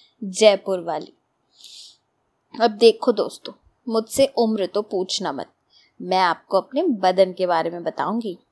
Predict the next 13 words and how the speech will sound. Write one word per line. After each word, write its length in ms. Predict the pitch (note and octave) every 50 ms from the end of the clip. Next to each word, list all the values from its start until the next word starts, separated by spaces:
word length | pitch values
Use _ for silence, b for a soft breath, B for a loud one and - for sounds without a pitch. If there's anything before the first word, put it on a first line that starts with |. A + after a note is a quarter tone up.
| _ _ _ _ _ b b b b b b _ -
दो 220 | F#3+ F#3+ A#3 C#4+
बच्चों 340 | F4+ G#4 - - - C#4+ C#4+
की 160 | D4 A4 B4 G#4+
माँ 340 | C4 G3+ F3+ E3 F#3 G#3+ A#3
तो 120 | - B3+
मैं 140 | A#3+ A3 G#3
ज़रूर 360 | F3+ E3+ F3 D#3 E3+ G3+ B3+ D#4
हूँ, 160 | D4+ A3 F#3+ - _ _ _ _ _ _ _ - - -
लेकिन 320 | F#3 F3+ F3 - G#3 G3+
इसका 240 | G3 G3 - - G3
मतलब 320 | G3 F#3+ F#3+ G#3 G3+ F#3+ F#3+
ये 220 | F3+ D3+ D3 D#3 D#3+
नहीं 200 | G3+ C#4+ E4+